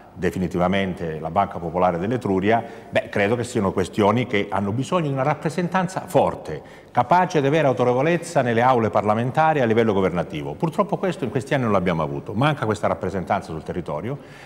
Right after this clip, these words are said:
e noi vogliamo che tante istanze, esigenze del territorio siano rappresentate in questo modo. Si può parlare di tante questioni.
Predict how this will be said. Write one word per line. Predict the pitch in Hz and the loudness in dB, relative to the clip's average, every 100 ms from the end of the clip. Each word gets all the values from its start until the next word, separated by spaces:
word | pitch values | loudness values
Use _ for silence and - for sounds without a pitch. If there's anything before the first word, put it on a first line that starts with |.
| - | -2
e | 180 | 2
noi | 208 | 4
vogliamo | 180 170 139 | 4 4 2
che | 123 | 0
tante | 147 185 160 | 0 0 2
istanze, | 143 - 95 110 | -2 -2 -4 -4
esigenze | 107 156 139 127 | -2 -2 0 -2
del | |
territorio | - 143 147 | 0 0 0
siano | 117 101 | 0 -2
rappresentate | 87 87 85 85 110 104 82 - - - | -2 -4 -6 -2 -2 -2 -8 -10 -16 -8
in | 98 | -2
questo | 104 - | -2 0
modo. | 90 80 73 | -2 -2 -4
Si | 80 - 120 | -12 -10 -2
può | 143 | 2
parlare | 147 143 131 | 4 4 2
di | 120 | 0
tante | 113 139 113 87 | 2 0 0 -4
questioni. | 90 - 85 | -6 -4 -6